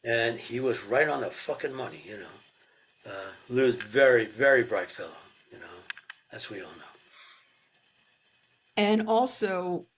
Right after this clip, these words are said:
Speaker 2: generous and wonderful. I was, uh,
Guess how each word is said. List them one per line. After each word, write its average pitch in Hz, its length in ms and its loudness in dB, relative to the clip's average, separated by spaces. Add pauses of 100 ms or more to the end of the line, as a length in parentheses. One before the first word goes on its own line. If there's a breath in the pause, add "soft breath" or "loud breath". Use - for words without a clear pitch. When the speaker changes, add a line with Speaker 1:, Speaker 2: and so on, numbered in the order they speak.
Speaker 2:
generous 196 580 -2
and 170 140 -2
wonderful. 175 560 -4
I 151 200 0
was, 147 440 -6 (260)
uh, 143 420 -4